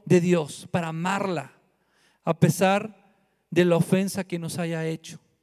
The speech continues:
Colosenses capítulo tres, versículo catorce dice, "Y sobre todo, ámense unos a otros, porque el amor es el mejor lazo de unión". Lo que mejor nos va a unir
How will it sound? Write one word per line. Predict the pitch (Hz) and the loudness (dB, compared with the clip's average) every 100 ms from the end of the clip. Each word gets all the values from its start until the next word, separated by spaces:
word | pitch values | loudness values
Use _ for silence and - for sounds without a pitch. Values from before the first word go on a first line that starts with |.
| _ _ _ _ _ _ _ | _ _ _ _ _ _ _
Colosenses | 190 196 208 233 240 226 | 4 4 0 -2 -2 -6
capítulo | 208 - 220 247 220 | -6 -4 -6 -6 -8
tres, | 208 214 170 143 143 | -6 -6 -6 -8 -6
versículo | 151 196 180 196 185 | -4 -4 -4 -2 -2
catorce | 170 - 185 180 180 | -4 -2 -4 -4 -6
dice, | 196 - 180 160 - _ - | -6 -2 -2 -2 -8 _ -4
"Y | 202 | -4
sobre | - 208 190 190 | 0 2 4 2
todo, | - 254 302 339 330 - _ _ _ | 4 6 6 4 0 -6 _ _ _
ámense | 214 254 269 285 269 - 277 269 _ | -2 0 0 -2 -2 -2 -2 -2 _
unos | - 254 254 262 247 - | 2 4 4 0 -2 -4
a | 226 202 | -2 0
otros, | 196 196 - - - - _ _ _ _ | 0 0 -8 -10 -20 -20 _ _ _ _
porque | 160 165 160 165 | 2 2 0 -4
el | 151 | -6
amor | 151 156 185 247 285 - - | -6 0 4 4 4 -2 -6
es | 175 151 | -6 -4
el | 185 | -6
mejor | 165 151 165 156 | -8 -6 -4 -4
lazo | 143 139 151 | -6 -12 -12
de | 131 | -12
unión". | 120 113 - _ _ _ - | -12 -16 -20 _ _ _ -8
Lo | - 208 240 | 2 2 2
que | 247 | 2
mejor | 226 214 160 262 320 339 | 2 2 2 4 4 4
nos | 339 285 233 | 2 2 2
va | 214 269 | 2 6
a | |
unir | 294 254 226 247 277 196 175 - | 6 4 2 0 0 -2 -4 -12